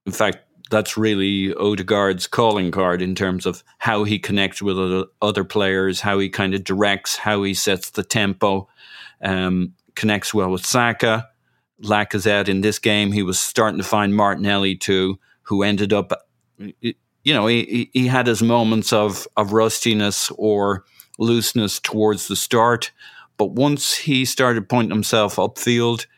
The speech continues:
uh, Martinelli was superb in this game. I don't know if we'll end up talking about him. I'm sure we will. But he, not just running in behind, but, uh,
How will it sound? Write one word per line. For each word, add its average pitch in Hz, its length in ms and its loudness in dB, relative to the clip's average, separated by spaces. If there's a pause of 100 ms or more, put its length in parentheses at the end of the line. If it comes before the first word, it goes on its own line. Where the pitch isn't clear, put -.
(460)
uh, 101 460 -2
Martinelli 107 680 0
was 95 320 -2
superb 104 720 0
in 95 140 0
this 90 200 -4
game. 90 300 -4
I 90 40 -2
don't 98 180 0
know 98 60 -2
if 95 120 -8
we'll 101 240 0
end 110 260 0
up 104 220 0 (260)
talking 110 400 2
about 95 300 0
him. 95 160 -2
I'm 95 140 -2
sure 107 280 0
we 107 180 0
will. 104 360 0 (600)
But 104 480 0 (100)
he, 117 200 -6 (100)
not 131 360 0
just 139 380 0
running 110 340 2
in 98 160 0
behind, 95 540 0
but, 95 200 -4 (560)
uh, 95 480 -2